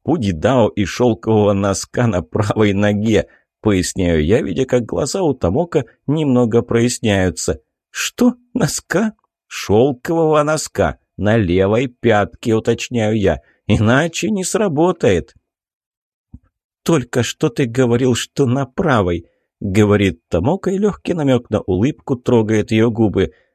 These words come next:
«Да, значит, забыл свои корни. А давай я тебя провожу», — предлагаю я, видя, что девушку в таком состоянии нельзя пускать на самотек. Мало ли куда ее занесет.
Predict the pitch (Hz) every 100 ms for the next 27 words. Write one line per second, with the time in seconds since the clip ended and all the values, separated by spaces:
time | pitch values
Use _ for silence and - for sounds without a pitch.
0 | _ - 80 120 143 _ _ - 92 107
1 | 185 202 143 95 90 107 131 - 104 117
2 | - 110 107 101 87 - _ _ _ -
3 | 92 131 262 285 196 175 151 196 185 -
4 | 113 143 190 220 101 80 - _ _ 95
5 | 101 85 87 90 80 87 120 98 92 -
6 | 87 76 165 170 - 156 139 151 196 156
7 | - 120 - 131 131 131 123 117 160 139
8 | 139 127 113 101 - 101 - 104 101 104
9 | 104 131 110 90 - _ _ 98 101 98
10 | 95 104 110 120 107 110 95 87 87 104
11 | 131 147 117 76